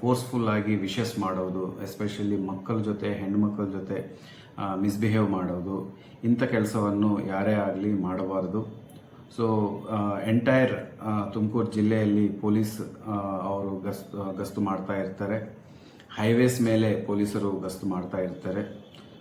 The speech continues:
So, ನೀವು, ಆ, ಕಾನೂನು ಬಾಹಿರವಾಗಿ ಯಾವುದೇ ಕೆಲಸ ಮಾಡಿದ್ರೂ ಸಹ ಇಮ್ಮಿಡಿಯೇಟ್ ಆಗಿ ನಿಮ್ಮ ಮೇಲೆ ಕಾನೂನು ಕ್ರಮ ತಗೊಳ್ಳಲಾಗುತ್ತೆ. ಮುಖ್ಯವಾಗಿ, ಆ, ಈ ಪರ್ಮಿಷನ್ಸ್ ಕೊಡಲಾಗಿರುವ ಜಾಗಗಳು ಬಿಟ್ಟು,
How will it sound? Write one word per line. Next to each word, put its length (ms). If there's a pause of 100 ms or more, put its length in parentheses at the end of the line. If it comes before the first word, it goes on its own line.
(140)
So, 180
ನೀವು, 500
ಆ, 280
ಕಾನೂನು 380
ಬಾಹಿರವಾಗಿ 680
ಯಾವುದೇ 420
ಕೆಲಸ 280
ಮಾಡಿದ್ರೂ 600
ಸಹ 440
ಇಮ್ಮಿಡಿಯೇಟ್ 400
ಆಗಿ 520
ನಿಮ್ಮ 280
ಮೇಲೆ 300
ಕಾನೂನು 400
ಕ್ರಮ 240 (100)
ತಗೊಳ್ಳಲಾಗುತ್ತೆ. 720 (880)
ಮುಖ್ಯವಾಗಿ, 880
ಆ, 400
ಈ 440
ಪರ್ಮಿಷನ್ಸ್ 560
ಕೊಡಲಾಗಿರುವ 680
ಜಾಗಗಳು 500
ಬಿಟ್ಟು, 440